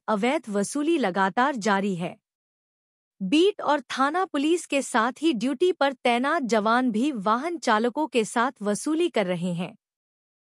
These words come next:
ऐसी ही वसूली का एक वीडियो वायरल सोशल मीडिया पर हुआ है, जब मामला पुलिस अधिकारियों के संज्ञान में आया तो वायरल वीडियो की जांच के निर्देश अधिकारियों द्वारा दे दिए गए हैं।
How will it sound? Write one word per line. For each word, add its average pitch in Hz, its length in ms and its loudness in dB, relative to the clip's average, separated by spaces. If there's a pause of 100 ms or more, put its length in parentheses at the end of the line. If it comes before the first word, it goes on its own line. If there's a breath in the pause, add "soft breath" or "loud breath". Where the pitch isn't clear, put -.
(260)
ऐसी 349 320 0
ही 392 160 2
वसूली 285 500 0
का 277 260 0
एक 262 200 -2
वीडियो 247 420 2
वायरल 247 480 0
सोशल 302 520 0
मीडिया 247 380 2
पर 277 180 0
हुआ 190 260 0
है, 202 300 -2 (140)
जब 277 220 2
मामला 240 460 0
पुलिस 285 420 0
अधिकारियों 240 640 0
के 294 160 -2
संज्ञान 233 520 0
में 262 300 0
आया 214 360 0
तो 247 160 2
वायरल 240 500 2
वीडियो 240 360 0
की 285 200 -2
जांच 226 400 -2
के 262 160 0
निर्देश 214 560 0
अधिकारियों 240 680 0
द्वारा 208 340 2
दे 226 180 2
दिए 220 260 2
गए 185 200 0
हैं। 185 260 -4